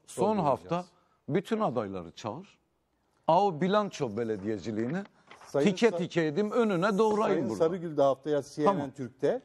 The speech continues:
Speaker 1: Tamam.
Speaker 2: başka bir programda o.
Speaker 1: Tamam.
Speaker 2: Onun için, e,
Speaker 1: Çağır, bu proje diye övündükleri şeyleri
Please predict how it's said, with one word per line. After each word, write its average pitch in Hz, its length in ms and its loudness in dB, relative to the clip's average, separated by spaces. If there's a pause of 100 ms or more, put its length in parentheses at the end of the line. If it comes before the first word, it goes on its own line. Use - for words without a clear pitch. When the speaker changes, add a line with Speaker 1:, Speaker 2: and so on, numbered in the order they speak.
Speaker 1:
Tamam. 196 220 0
Speaker 2:
başka 147 320 0
bir 147 80 -4
programda 117 560 0
o. 190 160 0
Speaker 1:
Tamam. 160 160 4
Speaker 2:
Onun 135 80 -10
için, 131 240 -16 (460)
e, 120 200 -4
Speaker 1:
Çağır, 220 440 0 (220)
bu 202 200 0
proje 185 500 0
diye 151 140 0
övündükleri 170 800 0
şeyleri 117 420 0